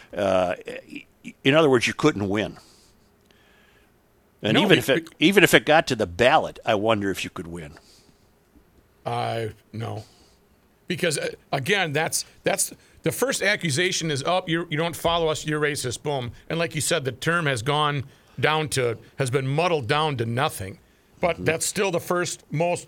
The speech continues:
Speaker 2: powerful wor-, racist. You're racist, you're not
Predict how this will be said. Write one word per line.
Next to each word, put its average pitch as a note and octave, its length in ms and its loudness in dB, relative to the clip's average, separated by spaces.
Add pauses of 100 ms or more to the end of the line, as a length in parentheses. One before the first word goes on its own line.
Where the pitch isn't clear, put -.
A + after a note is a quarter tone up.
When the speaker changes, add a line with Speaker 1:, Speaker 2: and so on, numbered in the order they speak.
Speaker 2:
powerful F3+ 540 0
wor-, E3 180 -2 (540)
racist. F3 540 -2
You're D#3+ 160 -2
racist, E3+ 520 -4 (200)
you're E3+ 160 -2
not E3 280 0